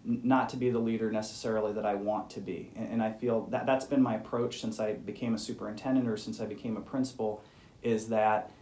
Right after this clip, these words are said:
you know, a lot of times I need to shelve things that I want to do for things that my community needs to do.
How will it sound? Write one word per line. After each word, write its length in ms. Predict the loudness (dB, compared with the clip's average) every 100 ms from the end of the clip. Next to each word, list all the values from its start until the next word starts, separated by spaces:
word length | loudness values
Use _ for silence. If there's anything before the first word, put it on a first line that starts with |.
| -20 -4
you 100 | 2
know, 360 | 4 4 0 -8 -18 -20 -20 -10
a 80 | -2
lot 260 | 4 6 6
of 80 | 4
times 320 | 0 2 2
I 140 | 4
need 180 | 4 2
to 80 | 0
shelve 600 | -4 0 2 4 2 -2 -12 -20 -20 -20
things 340 | -2 2 2 2
that 120 | 0
I 140 | 2 2
want 380 | 4 4 2
to 100 | 0
do 220 | -4 -2 -4
for 180 | -4
things 360 | -6 -2 0 0
that 280 | -2 -6 -4
my 160 | -6
community 440 | -4 -2 0 2 0
needs 320 | 0 -2 -6
to 80 | -8
do. 280 | -8 -8